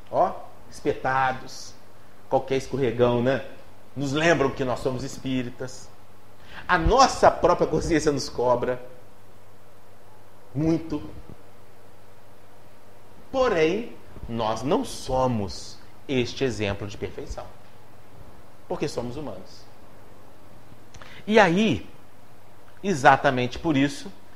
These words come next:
vem essa outra pergunta. A que se deve essa falta de felicidade em muitos espíritas? Já que o próprio Kardec disse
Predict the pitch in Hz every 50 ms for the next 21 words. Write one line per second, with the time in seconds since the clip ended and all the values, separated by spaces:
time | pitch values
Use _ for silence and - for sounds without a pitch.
0 | - - - 220 190 - 135 196 226 233 226 - - 214 202 208 233 254 - 247
1 | 240 226 240 240 202 175 147 160 180 180 - - - 90 - - - - - -
2 | - - - - - 208 214 - - - - - 269 269 226 - - 254 208 139
3 | 139 131 127 127 131 123 127 151 175 170 - - - - - - - - - 185
4 | 202 202 - 208 - - - - - 214 226 254 262 247 - - 226 190 170 175
5 | - - 196 190 180 185 - - 160 135 117 107 135 156 175 185 160 175 175 151
6 | 139 135 131 - 131 113 110 107 - - - 104 90 80 78 - - - - -
7 | - - - - - - - - - - - - - 147 - 117 120 175 180 -
8 | - 170 - - 196 208 208 - 160 139 135 147 156 - - 117 110 113 107 -
9 | -